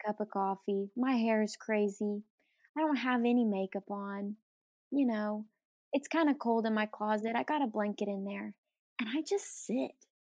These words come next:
I sit in his presence. I leave the world outside. Like, I close that door. And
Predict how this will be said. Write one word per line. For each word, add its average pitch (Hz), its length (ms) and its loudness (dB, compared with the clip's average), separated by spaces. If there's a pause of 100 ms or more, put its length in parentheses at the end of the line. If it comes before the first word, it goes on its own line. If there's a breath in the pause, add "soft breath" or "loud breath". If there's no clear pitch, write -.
(480)
I 240 60 2
sit 277 340 -2
in 311 80 2
his 214 180 0
presence. 202 600 -4
I 233 100 2
leave 247 300 2
the 302 100 4
world 190 360 4 (100)
outside. 147 520 -2
Like, 175 140 4
I 247 80 8
close 190 460 2
that 160 220 0
door. - 340 -4 (480 loud breath)
And 240 200 8